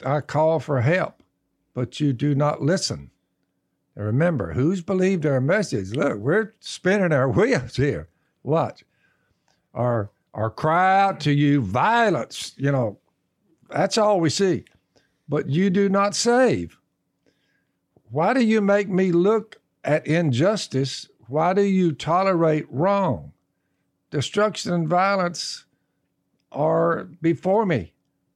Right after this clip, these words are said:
There's strife, conflict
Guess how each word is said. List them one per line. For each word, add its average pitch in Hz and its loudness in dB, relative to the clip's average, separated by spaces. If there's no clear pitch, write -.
There's 156 0
strife, - -2
conflict 175 -2